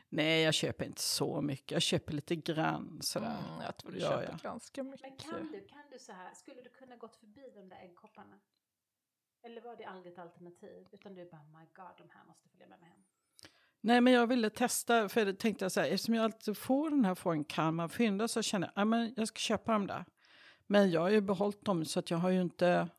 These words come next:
Speaker 1: men jag måste ju sälja dem för att jag menar, jag har ju massa andra äggkoppar som
Speaker 2: <laughs>
Speaker 1: passar. Men jag, jag brukar aldrig säga nå-,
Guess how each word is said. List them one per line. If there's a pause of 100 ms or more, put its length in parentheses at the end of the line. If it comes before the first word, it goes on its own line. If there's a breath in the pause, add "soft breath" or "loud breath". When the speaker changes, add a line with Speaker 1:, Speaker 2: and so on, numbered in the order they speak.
(200)
Speaker 1:
men
jag
måste
ju
sälja
dem
för
att
jag
menar,
jag
har
ju
massa
andra
äggkoppar
som
Speaker 2:
<laughs>
Speaker 1:
passar.
Men
jag,
jag
brukar
aldrig
säga
nå-,